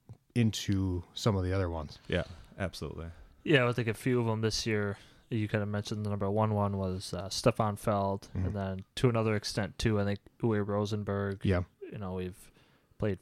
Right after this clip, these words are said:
Speaker 3: Feast, we played Caverna, and now, you know, we're kinda, you got Fields of Arle.
Speaker 2: I just
Speaker 3: You've
Speaker 2: got
Speaker 3: been
Speaker 2: it. I haven't played it yet, but
Speaker 3: Yep, you've been,
Speaker 1: Oh.
Speaker 3: we've been
Speaker 2: that's the
Speaker 3: looking.
Speaker 2: reason I looked into a bunch of his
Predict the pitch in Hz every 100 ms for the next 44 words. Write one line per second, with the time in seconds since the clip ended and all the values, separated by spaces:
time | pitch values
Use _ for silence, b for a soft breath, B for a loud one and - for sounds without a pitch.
0 | - 131 123 117 - 110 - 113 101 107
1 | 113 110 113 110 107 101 95 95 95 104
2 | 98 90 90 _ _ - 104 - 101 107
3 | 110 104 - - 117 104 98 110 113 113
4 | 113 113 117 95 95 87 101 101 120 98
5 | 92 92 80 - 87 87 - 127 101 -
6 | - 110 110 101 - 117 98 90 101 -
7 | 101 95 92 87 85 - 87 92 - 85
8 | 85 85